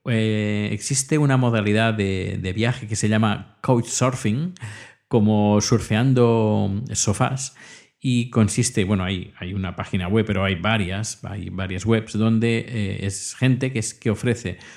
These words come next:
su sofá o una habitación de invitados a la gente que, que quiera, de gratis, a, a visitar, pues, su, su ciudad. Y yo, pues, eh, entré en esta página, si no me equivoco, Couchsurfer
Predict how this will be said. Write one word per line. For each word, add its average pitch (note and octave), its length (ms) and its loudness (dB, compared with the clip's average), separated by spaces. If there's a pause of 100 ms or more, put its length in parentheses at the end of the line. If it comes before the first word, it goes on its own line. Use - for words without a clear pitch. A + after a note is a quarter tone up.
(100)
su A2+ 320 4
sofá C3+ 580 -2 (320)
o G2+ 240 2
una G#2 300 4
habitación F#2+ 420 -2
de F#2+ 60 -2
invitados B2+ 580 0
a A#2 220 -4
la G#2 100 -2
gente A2 500 -2
que, F#2 480 -2
que F#2 120 -16
quiera, B2 380 0
de G2 140 -4
gratis, B2 580 -2 (400)
a, F2+ 500 -2
a G#2 60 -4
visitar, G2+ 460 -2
pues, G2 160 -2
su, E2 440 -6
su F2+ 200 -10
ciudad. C#3+ 380 -4 (880)
Y D#3+ 340 0
yo, C#3+ 300 4
pues, B2+ 260 0
eh, G2 260 -2
entré G2 280 0
en G2 100 0
esta G2 240 -2
página, G#2+ 400 0
si G2 260 -4
no F2+ 140 -4
me F2+ 100 -4
equivoco, G2 600 -2
Couchsurfer A2 1080 -2